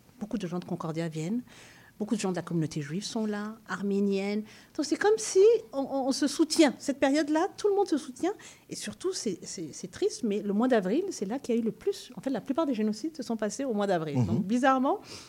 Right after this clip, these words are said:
Speaker 1: c'est comme si on, on a besoin d'être, de vivre ça ensemble.
Speaker 2: Et d'autres communautés africaines ?
Speaker 1: Alors, d'autres communautés africaines, oui, mais pas tant que ça.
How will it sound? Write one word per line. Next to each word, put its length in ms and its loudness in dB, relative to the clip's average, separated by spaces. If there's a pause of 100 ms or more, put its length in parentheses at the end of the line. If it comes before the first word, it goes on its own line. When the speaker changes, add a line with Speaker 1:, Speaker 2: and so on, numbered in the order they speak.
(160)
Speaker 1:
c'est 100 0
comme 140 6
si 80 6
on, 260 6
on 80 8
a 120 8
besoin 400 6
d'être, 280 2
de 100 2
vivre 360 6
ça 160 0
ensemble. 400 -2
Speaker 2:
Et 100 10
d'autres 220 10
communautés 340 8
africaines ? 440 2 (960)
Speaker 1:
Alors, 480 -4 (280)
d'autres 300 2
communautés 380 4
africaines, 280 -2
oui, 240 8 (280)
mais 180 8 (200)
pas 60 -12 (300)
tant 80 -6 (100)
que 80 -10
ça. 240 -6